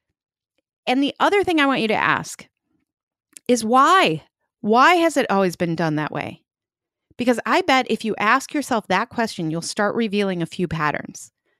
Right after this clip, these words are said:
One of the patterns we have in business is that we create customer journeys based on our organizational charts. So instead of really looking at what does the customer need in this moment,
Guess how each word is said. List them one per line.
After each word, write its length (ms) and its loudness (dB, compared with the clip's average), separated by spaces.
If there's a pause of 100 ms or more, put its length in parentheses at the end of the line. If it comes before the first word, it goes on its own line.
(400)
One 240 2
of 80 0
the 80 4
patterns 420 0
we 120 -4
have 460 -2
in 180 -2
business 640 -4 (460)
is 100 0
that 160 2
we 120 -2
create 500 -2
customer 540 -2
journeys 440 -2
based 480 -2
on 280 0 (100)
our 420 2
organizational 800 -4
charts. 560 -6 (1040)
So 180 0
instead 460 0
of 180 0 (100)
really 400 0
looking 320 0
at 140 0
what 140 0
does 100 -4
the 80 -10
customer 400 -4
need 260 -2
in 120 -4
this 180 -6
moment, 400 -4